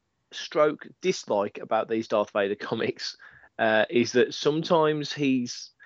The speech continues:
but then again, I guess this serves the character i-, i-, of what we know post Revenge of the Sith. Sometimes he's all business. He's Darth Vader. You can hear James Earl Jones's voice.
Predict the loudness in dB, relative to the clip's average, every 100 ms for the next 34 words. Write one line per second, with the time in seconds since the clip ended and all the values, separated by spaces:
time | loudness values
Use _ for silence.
0 | -4 2 4 6 4 4 2 0 0 0
1 | 4 4 4 -2 2 4 2 0 -2 0
2 | -2 -4 -2 0 4 4 4 0 2 0
3 | 0 -2 -2 -4 -4 -4 -6 -4 0 0
4 | -2 -20 _ -2 0 2 2 2 0 2
5 | 4 2 -2 _ _ 6 8 8 6 2
6 | 2 -6 -6 -14 -16 -8 -6 4 4 6
7 | 4 2 4 2 0 -4 -6 -6 2 4
8 | 4 4 0 2 2 4 2 0 -2 -2
9 | 0 2 0 -4